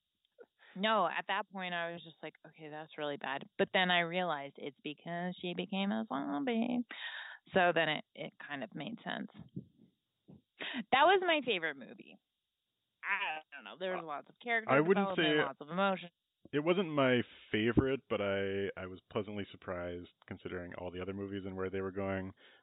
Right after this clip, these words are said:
Speaker 3: Uh, I still like Quarantine One. I think that's my favorite of the franchise, but I like
Speaker 1: Really?
Speaker 3: yeah.
Speaker 1: Wow. <laughs> Um,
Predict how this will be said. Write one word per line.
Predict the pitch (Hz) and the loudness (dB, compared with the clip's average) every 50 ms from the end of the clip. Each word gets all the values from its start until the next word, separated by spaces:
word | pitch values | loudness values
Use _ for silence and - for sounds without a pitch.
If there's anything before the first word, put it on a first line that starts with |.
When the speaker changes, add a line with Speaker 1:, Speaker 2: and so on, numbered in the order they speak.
| _ - | _ 0
Speaker 3:
Uh, | 98 | 0
I | 95 95 - | 0 0 2
still | - 156 131 120 | 2 2 4 6
like | 120 113 107 - - _ | 6 6 6 4 2 _
Quarantine | - - 107 104 98 - - 95 92 | -4 0 0 0 0 0 -2 -4 -2
One. | 90 87 90 | -2 -2 -4
I | 85 | -2
think | - 107 98 95 | -4 -2 0 0
that's | 92 - | 0 0
my | - 90 - | -2 -4 -4
favorite | - 87 85 90 90 | -4 -4 -2 -2 -4
of | 87 | -4
the | 90 90 | -6 -4
franchise, | - 101 98 95 - 113 110 104 101 - _ | -2 -2 -2 2 4 4 4 4 2 0 _
but | 98 90 - - _ _ _ _ _ _ _ _ _ _ - | -2 -2 -2 -4 _ _ _ _ _ _ _ _ _ _ 2
I | 165 202 | 4 4
like | - 190 | 6 6
Speaker 1:
Really? | 180 135 117 110 | 4 0 -2 -2
Speaker 3:
yeah. | - 110 98 - - - _ _ _ - 55 53 55 55 50 - - 53 58 57 - - 50 50 - - - - - 87 - - - _ - - - - | 0 2 2 2 0 -4 _ _ _ -6 -2 0 2 4 6 6 6 4 4 2 2 2 4 4 2 2 0 -4 -12 -20 -20 -20 -8 _ -4 -4 2 2
Speaker 1:
Wow. | 233 - 170 104 - - - - _ - - _ _ _ _ _ _ _ _ _ _ - | 2 2 2 -2 -6 -10 -12 -18 _ -20 -20 _ _ _ _ _ _ _ _ _ _ 2
<laughs> | - 226 226 - 208 - - - 294 202 - - _ _ _ _ _ _ _ _ _ _ _ _ - | 4 4 4 4 2 0 -4 -6 -6 -8 -10 -12 _ _ _ _ _ _ _ _ _ _ _ _ -8
Um, | 139 139 139 139 135 127 | -4 -4 -2 -4 -4 -8